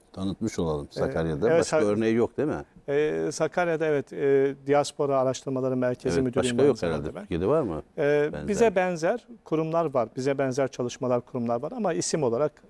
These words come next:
Speaker 2: yani
Speaker 1: Evet.
Speaker 2: diaspora araştırmaları merkezi biz varız. Şimdi şöyle bir şey var. E, mesela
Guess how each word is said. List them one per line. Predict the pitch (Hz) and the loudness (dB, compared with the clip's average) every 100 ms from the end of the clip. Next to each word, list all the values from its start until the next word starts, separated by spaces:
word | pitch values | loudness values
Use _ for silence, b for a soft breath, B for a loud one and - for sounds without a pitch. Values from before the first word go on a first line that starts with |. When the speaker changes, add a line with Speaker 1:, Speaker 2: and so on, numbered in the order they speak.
| - | -12
Speaker 2:
yani | 151 123 | -4 -4
Speaker 1:
Evet. | 120 | 0
Speaker 2:
diaspora | 135 127 - 131 | 0 0 0 2
araştırmaları | 120 117 - 123 120 | 2 0 -4 -4 -2
merkezi | 120 120 135 160 | -2 -4 -6 -6
biz | 143 120 | -6 -6
varız. | 117 - - - B B B - | -6 -6 -10 -14 B B B -6
Şimdi | - 233 | 0 0
şöyle | - 220 226 | 2 2 2
bir | 139 | 2
şey | - 110 | -4 -6
var. | 107 - - - - _ _ _ _ - - _ - b b b b b - | -8 -16 -20 -20 -20 _ _ _ _ -20 -20 _ -20 b b b b b 0
E, | 147 143 143 170 - 208 - | 4 4 2 -4 -14 -16 -14
mesela | 233 226 - 202 175 | -6 -4 2 2 2